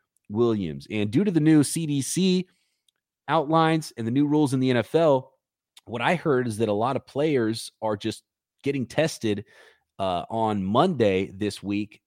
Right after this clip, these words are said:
So they'll have the five days, even if they test positive, to be able to come back and play rather than getting a random test later in the week or something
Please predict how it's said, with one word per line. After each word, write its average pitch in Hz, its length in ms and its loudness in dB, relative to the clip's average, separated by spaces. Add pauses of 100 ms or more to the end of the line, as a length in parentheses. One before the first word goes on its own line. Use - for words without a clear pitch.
(500)
So - 200 -2
they'll 117 160 0
have 147 240 -2
the 107 80 -4
five 113 340 -4
days, 107 380 0
even 117 160 -2
if - 80 -6
they 101 80 -4
test - 300 -2
positive, 120 480 0
to - 80 -14
be 104 80 -4
able 95 100 -2
to 92 60 -10
come 110 180 -6
back 95 280 -4 (360)
and 82 160 -12
play 101 600 2
rather 104 320 -2
than 95 400 -2 (100)
getting 107 240 -2
a 90 60 -4
random 101 320 -4
test - 300 -6
later 98 200 -2
in 87 80 -6
the 90 60 -6
week 104 240 -4
or 90 40 -4
something 85 460 -4